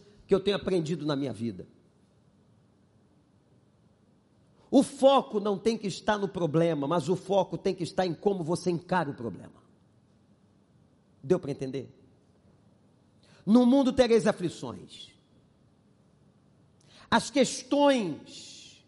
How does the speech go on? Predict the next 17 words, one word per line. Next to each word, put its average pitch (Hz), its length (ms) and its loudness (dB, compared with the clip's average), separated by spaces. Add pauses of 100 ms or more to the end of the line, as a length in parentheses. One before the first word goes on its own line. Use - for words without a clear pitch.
(140)
deste 254 460 2
mundo 233 320 2
são 226 180 -4
assim 214 220 -6
mesmo. 185 340 0
Este 247 200 -2
mundo 240 260 2
jaz 220 240 0
no 208 100 -4
maligno. 165 640 -4 (3000)
Este 277 280 4
mundo 269 300 2
tem 277 460 0
uma 247 180 2
situação, 240 640 -2
viver 247 380 2
aqui, 226 760 -2